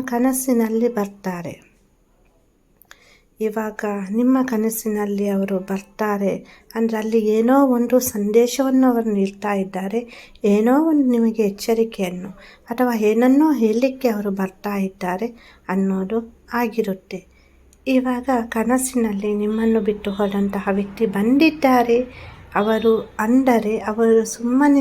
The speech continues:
ನಿಂತುಕೊಂಡು ನಿಮ್ಮನ್ನು ನೋಡ್ತಾ ಇದ್ದಾರೆ. ಮೊನ್ನೆ ನನಗೆ ಒಬ್ಬರು ಹೇಳಿದ್ರು, ನಮ್ಮ ತಂದೆಯವರು ತೀರಿಕೊಂಡು ಆರು ತಿಂಗಳಾಯ್ತು, ಅವರು ವಾರಕ್ಕೆ ಒಂದಲ್ಲ ಎರಡು ಸಲ ಕನಸಿನಲ್ಲಿ ಬರ್ತಾರೆ, ಆದರೆ ಏನನ್ನೂ ಹೇಳ್ತಾ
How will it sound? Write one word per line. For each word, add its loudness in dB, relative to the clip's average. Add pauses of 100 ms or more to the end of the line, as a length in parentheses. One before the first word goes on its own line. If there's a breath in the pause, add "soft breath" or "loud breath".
ನಿಂತುಕೊಂಡು 2 (100)
ನಿಮ್ಮನ್ನು -2 (100)
ನೋಡ್ತಾ -2 (140)
ಇದ್ದಾರೆ. -2 (440 loud breath)
ಮೊನ್ನೆ 4 (100)
ನನಗೆ 2
ಒಬ್ಬರು -2 (100)
ಹೇಳಿದ್ರು, 0 (460 loud breath)
ನಮ್ಮ 0 (680)
ತಂದೆಯವರು 2 (180)
ತೀರಿಕೊಂಡು 0 (540 loud breath)
ಆರು -2 (100)
ತಿಂಗಳಾಯ್ತು, -2 (840 loud breath)
ಅವರು 0 (260)
ವಾರಕ್ಕೆ -2
ಒಂದಲ್ಲ -2 (380)
ಎರಡು -2
ಸಲ -2 (100)
ಕನಸಿನಲ್ಲಿ -4 (100)
ಬರ್ತಾರೆ, -4 (380 loud breath)
ಆದರೆ 0 (160)
ಏನನ್ನೂ 6 (160)
ಹೇಳ್ತಾ 0